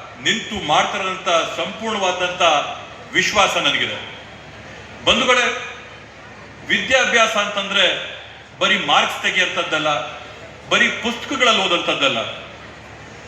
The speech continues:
ಕಿಯೋನಿಕ್ಸ್ನ ಅಧ್ಯಕ್ಷನಾಗಿ, ಕರ್ನಾಟಕ ರಾಜ್ಯ ಸರ್ಕಾರದ ಒಬ್ಬ ಸದಸ್ಯನಾಗಿ, ವಿದೇಶಗಳಿಗೆ, ವಿಶ್ವದಲ್ಲಿ ಬೇರೆ ಬೇರೆ ಭಾಗಗಳಿಗೆ ನಾವು ಹೋಗ್ಬಿಟ್ಟು ಉದ್ಯಮಿಗಳ ಹತ್ರ, "ಭಾರತ ದೇಶಕ್ಕೆ ಬಂದ್ರಿ,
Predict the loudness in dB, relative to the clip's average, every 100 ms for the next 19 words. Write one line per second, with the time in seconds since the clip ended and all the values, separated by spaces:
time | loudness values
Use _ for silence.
0 | -16 -16 -14 0 4 4 4 2 2 2
1 | 4 2 2 2 4 4 2 -2 0 2
2 | 6 4 2 0 0 0 -4 -2 0 2
3 | 2 0 0 2 2 4 2 2 -4 -10
4 | -14 -16 -18 -18 -18 -18 -8 0 4 6
5 | 6 4 2 4 4 4 -2 0 0 2
6 | 2 4 6 6 4 2 4 4 4 0
7 | 0 0 -4 -12 -16 -20 -20 -20 -20 -8
8 | 2 2 2 0 -2 -6 -6 -8 -6 -2
9 | 2 2 2 2 4 4 2 -4 -10 -12
10 | -16 -16 -16 -4 2 2 2 2 0 0
11 | -2 -2 -2 -2 0 2 2 2 -8